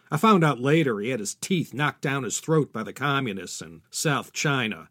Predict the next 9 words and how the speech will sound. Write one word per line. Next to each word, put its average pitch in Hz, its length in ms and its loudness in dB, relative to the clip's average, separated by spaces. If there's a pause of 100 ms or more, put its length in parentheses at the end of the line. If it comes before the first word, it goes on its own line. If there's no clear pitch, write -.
and 135 80 2
he 127 120 4
had 151 140 4
them 113 120 -2
put - 260 0
back 135 320 0
in, 123 400 0 (220)
in 120 220 -6
gold. 120 560 -2